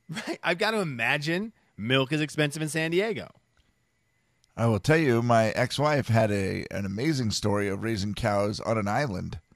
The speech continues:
Speaker 2: in Alaska, where that's what her, <laughs> there was a barge full of cattle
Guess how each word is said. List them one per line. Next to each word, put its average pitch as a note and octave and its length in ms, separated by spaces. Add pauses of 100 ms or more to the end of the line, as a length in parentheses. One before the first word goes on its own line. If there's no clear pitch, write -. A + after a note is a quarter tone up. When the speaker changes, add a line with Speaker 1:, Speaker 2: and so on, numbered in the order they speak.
(540)
Speaker 2:
in A2+ 100
Alaska, A2+ 560
where F#2+ 280
that's A#2+ 200
what C3+ 120
her, B2 360 (640)
<laughs> A#2+ 160 (280)
there C3+ 180
was C3+ 180
a B2+ 120
barge A2+ 760 (160)
full C#3+ 240
of B2+ 120
cattle A#2+ 560